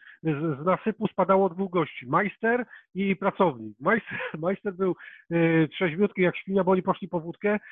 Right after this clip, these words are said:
a pracownik był napierdzielony jak biszkopt. I oni się razem po-, pośliznęli. E, ten, by, ten majster ześlizgiwał się tak po-, tyłkiem, e,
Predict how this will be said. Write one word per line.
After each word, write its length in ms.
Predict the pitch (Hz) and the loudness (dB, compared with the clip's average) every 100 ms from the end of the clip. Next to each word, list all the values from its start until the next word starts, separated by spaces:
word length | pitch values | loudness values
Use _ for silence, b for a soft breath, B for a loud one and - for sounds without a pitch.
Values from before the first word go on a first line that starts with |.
| B B | B B
a 80 | 160 | 0
pracownik 440 | 196 - 202 202 | 2 2 0 0
był 120 | 185 | 2
napierdzielony 600 | 196 190 202 180 202 196 | 2 2 0 2 2 4
jak 180 | 190 160 | 2 2
biszkopt. 400 | 180 - 123 110 b b b | -6 -8 -10 -12 b b b
I 60 | 160 | -4
oni 160 | 233 | -2
się 120 | 214 208 | 2 2
razem 260 | 208 202 | 2 0
po-, 220 | 190 190 175 175 | 0 0 0 -2
pośliznęli. 580 | 190 - 180 160 160 139 139 143 147 151 B B B | -2 -4 -6 0 0 0 -6 -10 -4 -4 B B B
E, 180 | 151 147 | 2 2
ten, 220 | 180 180 | 4 2
by, 280 | 170 185 175 180 | 4 4 4 2
ten 400 | 180 180 175 165 | 0 2 2 2
majster 380 | 220 208 208 | 0 2 0
ześlizgiwał 600 | 175 185 185 165 226 208 | 0 -4 -8 -6 0 0
się 100 | - | 0
tak 160 | 190 180 | -2 -2
po-, 80 | 202 185 185 165 | 2 2 2 2
tyłkiem, 460 | 202 202 196 202 202 | 0 0 0 0 2
e, 160 | 190 | 2